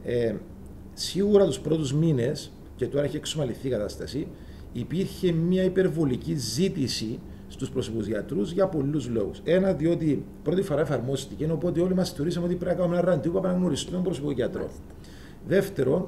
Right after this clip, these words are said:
Speaker 1: όλοι οι συμπατριώτες μας που λαμβάνουν φαρμακευτική αγωγή σε μηνιαία βάση, επειδή πλέον είναι δωρεάν, ε, για να το πάρεις όμως, ε, πρέπει να κάνεις, να πάεις στον προσωπικό σου γιατρό να σου εκδώσει συνταγή.
Speaker 2: Το, μάλιστα.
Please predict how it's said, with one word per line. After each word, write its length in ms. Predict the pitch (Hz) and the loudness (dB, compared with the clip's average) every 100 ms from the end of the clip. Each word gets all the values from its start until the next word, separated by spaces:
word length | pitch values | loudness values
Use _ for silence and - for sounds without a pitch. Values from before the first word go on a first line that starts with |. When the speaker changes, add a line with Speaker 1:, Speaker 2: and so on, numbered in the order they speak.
| - | 4
Speaker 1:
όλοι 480 | 180 196 180 160 107 - | 6 6 4 2 -2 -8
οι 60 | - | -6
συμπατριώτες 580 | 127 135 131 127 135 165 | -4 0 0 2 2 2
μας 140 | 170 | 0
που 100 | - | -2
λαμβάνουν 440 | 160 113 143 160 160 | -2 -2 0 0 -2
φαρμακευτική 760 | - 165 156 160 151 - 117 156 | -2 -2 0 -2 -4 -6 -4 -2
αγωγή 300 | 147 120 147 | 0 0 -2
σε 220 | - 160 | -2 -2
μηνιαία 340 | 151 131 151 135 | 0 0 2 2
βάση, 480 | 110 104 - 147 - - - - - - - - - - - | 0 -2 -2 -4 -6 -12 -14 -14 -14 -14 -14 -16 -16 -16 -2
επειδή 340 | 131 143 175 | 2 4 2
πλέον 200 | 175 180 | 4 4
είναι 120 | 185 185 | 6 8
δωρεάν, 460 | 180 135 127 175 - - - - - - - | 8 8 6 2 -4 -12 -14 -16 -16 -16 -8
ε, 80 | 135 - | -6 -2
για 140 | 135 | 0
να 120 | 131 | 2
το 100 | 120 | 0
πάρεις 380 | 107 170 214 - | 2 4 4 4
όμως, 280 | 131 151 180 | 2 0 0
ε, 60 | 214 | 0
πρέπει 180 | 196 | 0
να 60 | 175 | 2
κάνεις, 320 | 185 190 - | 2 0 -2
να 60 | 135 | -4
πάεις 180 | 165 170 | -2 -2
στον 140 | 175 | -2
προσωπικό 320 | 160 127 123 | -2 -2 -2
σου 160 | 131 151 | -2 0
γιατρό 320 | 127 120 180 | 0 2 0
να 180 | 214 208 | 2 0
σου 120 | - | 2
εκδώσει 600 | 147 135 160 196 196 208 202 - - - | 2 4 4 4 4 -2 -4 -12 -16 -16
συνταγή. 640 | - 202 185 175 151 135 110 | -6 -2 2 4 6 6 4
Speaker 2:
Το, 60 | |
μάλιστα. 120 | 190 | -4